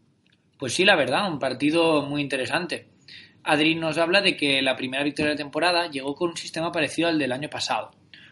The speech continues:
por lo que es posible que Eusebio vuelva a apostar por el tres cuatro tres,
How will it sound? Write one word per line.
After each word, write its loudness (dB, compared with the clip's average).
por -2
lo 2
que 2
es -6
posible -2
que -4
Eusebio 0
vuelva 0
a -2
apostar -6
por -4
el -2
tres -10
cuatro -6
tres, -18